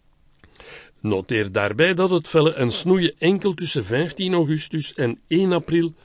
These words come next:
mag plaatsvinden. U kunt al de informatie met betrekking stedenbouw raadplegen op w w w punt stedenbouw punt irisnet punt b e. Leefmilieu.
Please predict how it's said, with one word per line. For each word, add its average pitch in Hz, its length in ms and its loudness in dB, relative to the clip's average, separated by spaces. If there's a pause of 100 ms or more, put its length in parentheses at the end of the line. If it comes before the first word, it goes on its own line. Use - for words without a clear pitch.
(280)
mag 113 340 -2 (240)
plaatsvinden. 98 1160 -8 (540)
U - 140 -2
kunt 113 280 -2
al 117 200 0
de 110 100 -6
informatie 117 800 -4
met 107 180 -4
betrekking 107 520 -8
stedenbouw 139 600 -4
raadplegen 107 640 -6
op 117 220 -2 (260)
w 113 60 -10
w 104 440 -2
w 151 300 -4
punt 156 320 2
stedenbouw 131 880 -2
punt 110 380 -10
irisnet 147 680 -4
punt 101 440 -10
b 92 60 -10
e. 107 320 -6 (1000)
Leefmilieu. 101 720 -2